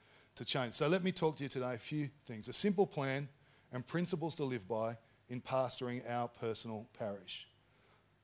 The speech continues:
The idea that God's got a people and a place for you to minister to in your unique way, uh, I think is a wonderful idea. Aren't you glad that he didn't leave it to me? Isn't that a good day for the church? Isn't that a good day for everybody?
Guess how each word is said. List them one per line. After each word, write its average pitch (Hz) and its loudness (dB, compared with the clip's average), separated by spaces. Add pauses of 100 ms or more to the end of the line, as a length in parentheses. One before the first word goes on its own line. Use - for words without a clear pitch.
(100)
The 147 4
idea 160 8
that 123 0
God's 143 6
got 135 6
a 120 0
people 120 0
and 123 -2
a 113 -4
place 123 0
for 123 -4
you 113 0 (260)
to 139 -2
minister 127 0
to 117 -8 (240)
in 120 -8
your 135 -2
unique 127 -4
way, 117 -2 (840)
uh, 120 -2
I 143 4
think 123 -10
is 123 -8
a 127 -4
wonderful 131 -2
idea. 127 -2
Aren't 139 -2
you 160 -2
glad 131 2
that 120 -6
he 120 -6
didn't 123 -6
leave 127 -4
it 123 -8
to 127 -8
me? 123 -6 (880)
Isn't 139 -6
that 131 -2
a 123 -2
good 131 -6
day 127 2
for 123 -10
the 113 -6
church? 120 -4
Isn't 131 -6
that 127 -6
a 147 -6
good 135 -4
day 127 2
for 131 -4
everybody? 123 -2